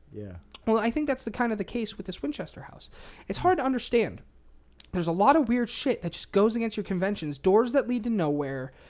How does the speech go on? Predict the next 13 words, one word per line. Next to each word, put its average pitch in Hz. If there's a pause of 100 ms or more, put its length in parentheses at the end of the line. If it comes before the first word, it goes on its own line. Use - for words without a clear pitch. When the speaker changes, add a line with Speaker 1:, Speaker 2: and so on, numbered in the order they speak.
(220)
Speaker 2:
windows 247
that 170
point 220
inside, 160
balconies 214
on 170
the 156
inside, 180
rooms 269
inside 233
of 180
rooms. 165
Speaker 1:
Yeah. 98